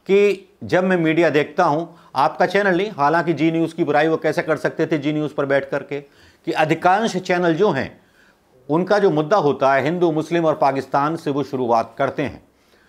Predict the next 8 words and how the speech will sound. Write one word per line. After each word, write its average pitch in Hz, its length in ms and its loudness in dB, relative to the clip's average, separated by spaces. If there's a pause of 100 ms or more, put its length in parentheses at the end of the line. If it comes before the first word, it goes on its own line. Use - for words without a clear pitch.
(220)
लेकिन 180 260 2
हमारे 151 460 2
पाकिस्तान 170 640 -2
के 175 100 -2
मीडिया 151 360 2
के 185 140 -2
लिए 110 360 -2 (200)
भारत 160 480 -2